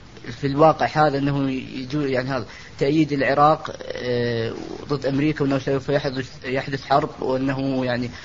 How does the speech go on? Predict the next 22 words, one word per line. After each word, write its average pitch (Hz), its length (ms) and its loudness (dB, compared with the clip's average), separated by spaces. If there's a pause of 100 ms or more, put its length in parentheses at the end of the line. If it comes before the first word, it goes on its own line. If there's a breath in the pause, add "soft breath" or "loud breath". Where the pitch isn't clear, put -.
(100)
سينتصر 143 520 -2
العراق 135 400 2
على 135 140 2
أمريكا، 139 640 0 (440 loud breath)
ويعني 127 1200 0 (280)
أتوا 160 420 -2
بأحاديث 151 580 2 (440)
الله 147 300 4
أعلم 135 260 2
بصحتها. 117 640 -4 (1800 loud breath)
وما 143 540 4
رأيك 165 360 4
يا 143 100 2
فضيلة 143 220 -2
الشيخ 160 280 -2
يعني 139 480 0 (280)
من 143 120 0
علماء 143 300 2
السعودية 139 420 -2
الذين 143 480 0 (440)
أفتوا 131 460 0 (200)
وأجازوا 131 680 0